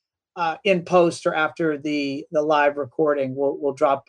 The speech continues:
over to the LinkedIn and answer those questions. Or my team is also tuned in there, and they'll, they'll try to field those questions. Um, Brenna, let's go, if you don't mind, a little bit into your background.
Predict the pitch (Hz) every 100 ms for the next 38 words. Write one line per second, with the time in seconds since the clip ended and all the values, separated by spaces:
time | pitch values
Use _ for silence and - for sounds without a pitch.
0 | - 143 143 139 143 156 147 135 131 123
1 | 139 135 143 127 - 139 135 - 156 156
2 | - 135 151 156 160 156 - 160 147 147
3 | 131 139 - 143 120 151 143 135 131 127
4 | 127 131 160 127 123 139 123 - 131 127
5 | 127 120 - 147 - 135 123 - - -
6 | - - - 190 208 214 233 277 302 294
7 | 269 285 370 392 370 220 262 254 247 262
8 | 220 208 226 233 233 208 - 202 190 180
9 | 180 - 175 147 135